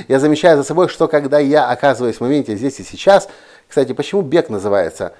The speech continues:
часто медитацией? Потому что когда ты бежишь, ты на самом деле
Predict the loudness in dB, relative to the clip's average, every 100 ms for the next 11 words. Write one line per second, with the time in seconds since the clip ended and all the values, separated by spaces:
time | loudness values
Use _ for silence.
0 | _ _ -4 -4 -2 -6 -6 -2 -2 -2
1 | -6 -6 -4 0 0 -2 -2 -4 -2 -6
2 | -8 -4 -2 -2 -2 0 0